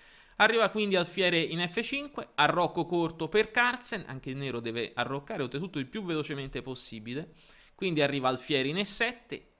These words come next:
torre in E uno, arrocco corto anche per Caruana. E allora C quattro che attacca uno dei due difensori del cavallo, è la mossa più giocata, e invece Carlsen gioca un'altra mossa ottima, cavallo in B che va in D due.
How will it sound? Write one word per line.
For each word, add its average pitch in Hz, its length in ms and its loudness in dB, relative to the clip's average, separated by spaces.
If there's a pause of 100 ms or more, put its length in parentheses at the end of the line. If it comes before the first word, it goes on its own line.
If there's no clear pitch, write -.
torre 208 440 6
in 226 120 2
E 254 60 2
uno, 311 400 -4 (120)
arrocco 254 480 2
corto 120 440 -8
anche 113 360 -6
per 123 180 -8
Caruana. 120 600 -4 (640)
E 262 60 -2
allora 240 240 4
C 269 300 0
quattro 170 680 2
che 165 120 -2
attacca 156 880 2
uno 196 640 0
dei 160 240 0
due 254 160 0
difensori 175 560 -2
del 156 160 -2
cavallo, 156 580 2
è - 20 -2
la 147 120 2
mossa 190 340 -2
più 226 160 -4
giocata, 262 640 -4
e - 100 -14
invece 185 340 -4
Carlsen 139 360 -8
gioca 127 280 -8
un'altra 196 340 -6
mossa 156 340 -4
ottima, 127 460 -8
cavallo 190 460 2
in 185 160 -4
B - 160 -12
che 127 120 -8
va 117 140 -4
in 117 80 -6
D 120 140 -8
due. 117 380 -10